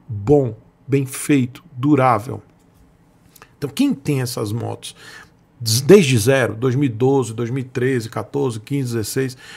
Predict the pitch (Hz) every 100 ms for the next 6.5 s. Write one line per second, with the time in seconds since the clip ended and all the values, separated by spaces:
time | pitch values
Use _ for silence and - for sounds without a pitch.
0 | - - 135 139 - 147 143 151 - 139
1 | 131 131 - 131 113 127 147 - 147 147
2 | 143 139 139 139 143 139 135 131 - 139
3 | 131 131 127 131 120 107 110 107 _ -
4 | - _ _ _ - 247 - 190 165 185
5 | 156 127 117 147 131 - _ - 147 143
6 | 139 131 180 - -